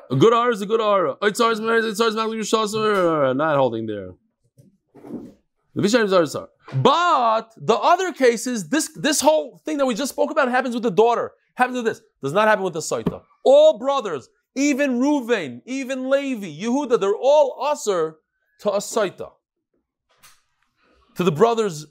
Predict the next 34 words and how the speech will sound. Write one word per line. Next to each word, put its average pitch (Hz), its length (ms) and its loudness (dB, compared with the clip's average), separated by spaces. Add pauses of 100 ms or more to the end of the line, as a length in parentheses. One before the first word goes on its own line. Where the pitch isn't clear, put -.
(240)
wife, 185 340 2
Zaina. 147 500 -2 (640)
Okay. - 220 -4 (1040)
Minani 208 320 4
Mili. 104 240 -8 (360)
How 214 140 2
do 262 60 2
I 240 80 0
know 226 100 -2
this 214 140 -4
whole 208 100 0
idea 185 260 2
of 151 120 -2
Tzara 180 400 0
and 151 80 -6
Tzara, 165 220 -2
Tzara, 160 520 -2
everything 165 240 0
that 156 60 0
we 143 80 -4
just 135 200 -8
discussed? - 400 -12 (240)
The 139 80 -2
Tanna 190 200 2
Rabbanan. 127 380 -2 (380)
Isha 226 480 4
el 170 100 0
achoisa 165 540 -2
lisikach 151 500 -6
litzror. 135 560 -6 (1900)
You 147 100 2
should 190 200 2
not 190 500 0
take 185 260 2